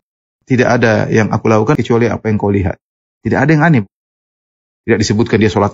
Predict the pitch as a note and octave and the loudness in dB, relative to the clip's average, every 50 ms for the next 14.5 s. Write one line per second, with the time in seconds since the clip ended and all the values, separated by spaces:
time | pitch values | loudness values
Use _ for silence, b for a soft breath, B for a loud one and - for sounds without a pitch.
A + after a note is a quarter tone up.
0 | G#2+ G#2 G#2+ A2 G#2+ G2+ G#2 G2 G#2 G2+ G2+ - _ _ _ - A#2 G#2 F#2+ - | 0 0 0 0 0 0 0 0 0 -2 -4 -6 _ _ _ -2 -2 -2 -2 0
1 | - B2 A2+ G2 A2+ G#2 G2 G2 G#2 G2+ G2+ - - B2 A#2+ A2 - _ _ _ | 0 0 0 2 2 0 2 2 0 0 -2 -2 -2 0 0 0 0 _ _ _
2 | _ _ _ - - A#2+ A2 G2 G2+ - - A2 G#2+ G#2+ - - A2+ G#2 G#2+ G#2 | _ _ _ -4 -2 0 0 0 0 -2 -2 0 -2 0 0 0 2 2 2 2
3 | G2 G#2+ G#2 - G#2+ - - - A2 G#2+ G#2+ G#2+ G2+ - - - A#2 A2 G#2 - | 2 0 0 0 -4 -2 -2 -2 0 0 0 0 -2 -4 -4 -2 -2 0 0 -2
4 | - - A#2 G#2+ G#2 G#2+ G2+ G2 G#2+ G2+ G2+ - - A#2+ A#2 A2 G#2+ G#2 G2 D#3+ | -2 -2 -2 0 0 -2 -2 0 0 0 -2 -2 0 0 2 2 2 0 0 -2
5 | - _ _ _ _ _ _ _ _ _ _ - D#3 C3+ C#3 - C#3 C3+ C#3 B2+ | -6 _ _ _ _ _ _ _ _ _ _ -2 0 0 2 2 4 4 4 4
6 | B2 C#3 B2+ B2+ A#2+ - C3+ B2 C3 C3 - B2+ A#2+ A#2+ A#2+ A#2+ A2+ - C3 B2+ | 2 2 2 2 0 0 0 0 0 0 0 0 0 0 0 0 0 0 0 0
7 | C3 A#2+ - - - B2+ B2 B2+ C3 B2+ A#2+ A2+ B2+ C#3+ C3+ - - - G3 E3 | 0 -2 -4 -2 -2 0 2 2 2 2 0 2 0 0 -2 -2 0 0 2 4
8 | C3 - - A#2 - - - - _ _ _ _ _ _ _ - - E3 E3 F#3 | 4 2 2 0 -2 -2 -4 -10 _ _ _ _ _ _ _ -4 -4 -2 0 2
9 | G3 G3+ G3+ F3 - - - _ _ - B2+ C3 - F3+ F#3 D3 - - B2+ D3+ | 2 4 4 2 0 -4 -10 _ _ -6 -4 0 2 4 4 4 2 2 2 0
10 | D#3 C#3 C3+ C#3 D#3 E3+ - - - - C3+ C3+ B2+ C3 B2 C3 D3+ D#3 D#3 C3 | 2 2 2 2 2 0 0 -2 -4 -2 -2 2 2 2 2 2 2 2 2 2
11 | C3+ D#3 C#3 A#2+ G#2+ - - G3 - - - G2 G#2 G2+ G2+ G2 F#2+ G2 G2+ - | 2 2 2 0 0 0 0 0 -2 -4 -2 -2 0 0 0 0 0 0 -2 -2
12 | - G#2 A#2 - _ _ _ _ _ _ _ _ - - A#2 C#3+ F#3+ G3+ G#3 G3 | -4 -6 -8 -10 _ _ _ _ _ _ _ _ -8 -4 0 2 2 2 4 4
13 | G#3+ G#3+ F3+ C#3+ C#3+ G3 G#3+ - B3 A3 F#3+ F3 E3+ F3 F3+ E3+ E3 - E3 - | 2 2 2 2 0 0 0 0 0 0 2 0 0 2 2 2 2 0 0 -2
14 | D3+ C3 C3+ D3 D#3+ D3+ E3 - G#2+ G#2+ | 0 0 0 0 0 0 2 0 0 -2